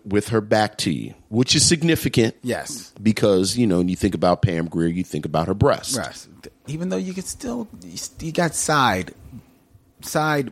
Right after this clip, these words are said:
Speaker 2: boobage there.
Speaker 1: Well, you know, to paraphrase Mos Def, they so big, you can see 'em from the back.
Speaker 2: And yes. That scene has been on repeat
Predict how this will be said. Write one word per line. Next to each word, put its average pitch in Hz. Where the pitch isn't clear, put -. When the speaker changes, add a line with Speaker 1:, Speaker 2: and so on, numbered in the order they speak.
Speaker 2:
boobage 98
there. 80
Speaker 1:
Well, 82
you 196
know, 101
to 95
paraphrase 104
Mos 101
Def, 92
they 110
so 147
big, 101
you 123
can 107
see 110
'em 98
from 90
the 80
back. -
Speaker 2:
And 139
yes. -
That 175
scene 101
has 113
been 143
on 120
repeat 107